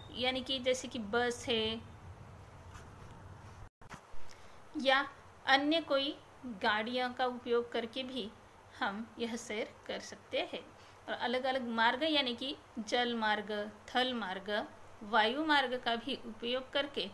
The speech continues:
हम यह सैर कर सकते हैं। इस थल मार्ग का उपयोग करके हम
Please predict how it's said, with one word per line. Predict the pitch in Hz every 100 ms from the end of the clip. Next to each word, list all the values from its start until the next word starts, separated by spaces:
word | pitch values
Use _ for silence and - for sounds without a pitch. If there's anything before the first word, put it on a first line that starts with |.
| - - -
हम | 339 302 -
यह | 247 247 196
सैर | - 202 240 302 - -
कर | 247
सकते | 240 240 - - 294 480 - -
हैं। | 220 - - - - - - - - - - - - - - - - - - - -
इस | 359 - -
थल | - - - 349 403
मार्ग | 392 381
का | 370 - 302 302 - - - - -
उपयोग | 240 277 294 302
करके | 320 311 302
हम | 262 277 214 208